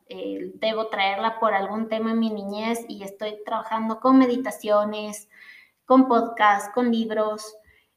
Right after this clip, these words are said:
Eh, pues si no lo supero, tendré que hacer algo de terapia.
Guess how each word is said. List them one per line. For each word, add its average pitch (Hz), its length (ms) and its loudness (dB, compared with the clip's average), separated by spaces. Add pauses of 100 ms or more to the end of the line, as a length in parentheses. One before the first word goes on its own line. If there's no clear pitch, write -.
(140)
Eh, 202 460 -10
pues 220 140 0
si 220 120 -8
no 220 160 -2
lo 226 100 -2
supero, 208 520 -2
tendré 196 300 -8
que 202 60 -10
hacer 202 220 -2
algo 196 240 0
de 190 140 -4
terapia. 202 640 -4